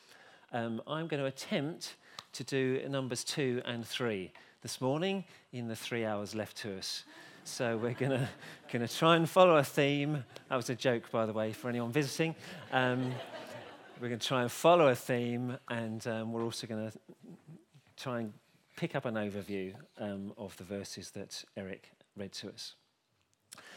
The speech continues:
So I want to begin with Paul's covenant manner, or the, the,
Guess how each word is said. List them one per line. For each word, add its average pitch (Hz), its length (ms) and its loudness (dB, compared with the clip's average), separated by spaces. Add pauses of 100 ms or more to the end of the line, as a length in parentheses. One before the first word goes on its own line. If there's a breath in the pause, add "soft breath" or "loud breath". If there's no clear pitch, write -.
(220 loud breath)
So 190 100 2
I 214 40 6
want 285 120 -2
to 240 60 -2
begin 127 460 -2
with 120 440 -4 (300)
Paul's 123 580 -4 (1120 soft breath)
covenant 117 600 -4
manner, 101 420 -2 (100)
or 107 120 -10
the, 110 100 -10 (100)
the, 131 100 -8